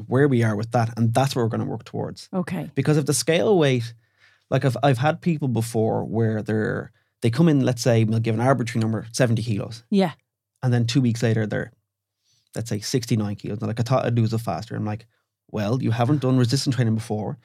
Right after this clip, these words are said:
Speaker 2: Yeah.
Speaker 1: You have to put on a bit of muscle tissue.
Speaker 2: Mm-hmm.
Speaker 1: That's obviously gonna weigh something
Speaker 2: Absolutely.
Speaker 1: as we lose body fat."
Speaker 2: Yeah.
Speaker 1: But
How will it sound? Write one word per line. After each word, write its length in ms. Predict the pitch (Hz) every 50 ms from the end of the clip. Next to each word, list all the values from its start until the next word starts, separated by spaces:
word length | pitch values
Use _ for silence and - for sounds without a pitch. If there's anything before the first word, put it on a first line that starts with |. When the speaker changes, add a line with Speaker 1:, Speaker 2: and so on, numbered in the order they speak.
| - -
Speaker 2:
Yeah. 160 | 190 190 185
Speaker 1:
You 40 | 170
have 100 | 117 113
to 60 | 117 117
put 120 | - 131
on 80 | 123 117
a 20 |
bit 120 | 110 - 123
of 60 | 143
muscle 260 | 151 139 113 117 101 98
tissue. 320 | - 110 104 - 131 139 - _ -
Speaker 2:
Mm-hmm. 280 | 185 165 165 208 233 226 196 _ _ -
Speaker 1:
That's 160 | - 113 113
obviously 200 | 120 113 117 127
gonna 100 | 139 135
weigh 220 | 117 117 117 110
something 560 | 113 113 - - 117 110 110 - 117 143 165 - - -
Speaker 2:
Absolutely. 480 | 170 156 175 - - - 185 175 170 175
Speaker 1:
as 220 | 135 143 131 120
we 80 | 131 123
lose 160 | 120 117 117
body 240 | 117 123 120 110 104
fat." 260 | 107 - 71 - _ _ -
Speaker 2:
Yeah. 220 | 196 185 180 170 143
Speaker 1:
But 300 | 156 139 127 117 117